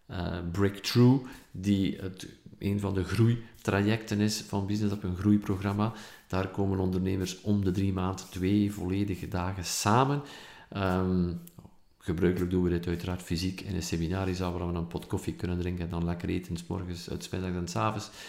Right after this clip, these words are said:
En gezellig samen zijn en, eh, in, in, in de, ehm, toffe ambiance zitten, terwijl dat we aan onze business aan het werken, eh, zijn. Dus Business Lab Breakthrough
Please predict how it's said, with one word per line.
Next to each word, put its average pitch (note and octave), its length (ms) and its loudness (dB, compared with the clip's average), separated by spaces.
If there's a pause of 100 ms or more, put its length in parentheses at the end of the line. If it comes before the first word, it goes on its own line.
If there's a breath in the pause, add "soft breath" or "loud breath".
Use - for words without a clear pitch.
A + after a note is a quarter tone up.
(260 loud breath)
En F2 220 0
gezellig G2 360 2
samen A2 320 4
zijn G#2 160 4
en, F#2+ 160 0 (340 loud breath)
eh, E2+ 220 2 (100)
in, F#2 180 -2
in, F2+ 180 -4
in F#2+ 140 -4
de, E2+ 120 -2
ehm, - 240 -6 (240)
toffe - 240 -2
ambiance F#2+ 580 2
zitten, G#2 260 -2
terwijl F#2 440 -2 (360 loud breath)
dat F#2 140 0
we F2+ 120 -2
aan F#2+ 140 -2
onze F2+ 180 -2
business A#2 460 0 (400 loud breath)
aan - 380 2
het - 300 -4 (120)
werken, A2 480 0 (360 loud breath)
eh, F#2 400 0
zijn. G#2 260 2
Dus F#2 280 -6
Business F#2+ 340 -2
Lab F#2 220 0
Breakthrough A2+ 580 2